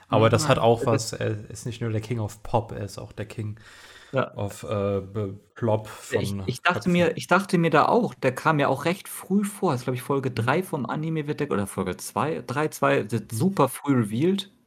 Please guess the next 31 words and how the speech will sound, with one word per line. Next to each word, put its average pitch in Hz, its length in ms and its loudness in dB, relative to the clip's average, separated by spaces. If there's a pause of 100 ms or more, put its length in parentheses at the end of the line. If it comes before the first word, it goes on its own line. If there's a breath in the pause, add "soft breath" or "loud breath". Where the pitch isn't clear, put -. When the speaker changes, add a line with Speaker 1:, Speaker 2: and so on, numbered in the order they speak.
(140)
Speaker 2:
Also 110 160 0
in 101 120 -4
der 107 80 2
Stadt, 127 200 0
ich 123 40 -10
glaub, 101 160 -2
vier, 110 280 0
fünf 101 260 2
vielleicht - 180 -8
auch 90 40 -2
ein 90 40 -4
bisschen - 180 -16
später. - 300 -4
Aber 113 120 6
es 120 120 2
ist, 127 100 -2
finde 123 160 4
ich, 117 60 4
Speaker 1:
Ja. - 20 0
Speaker 2:
für 131 140 4
so 113 80 2
einen 104 180 6
langen 123 300 4
Anime 123 340 6
ist 127 160 2
das 107 160 2
halt 104 140 2
für - 100 -4
den, 98 220 2 (400 loud breath)
und 123 160 0
f-, - 160 -14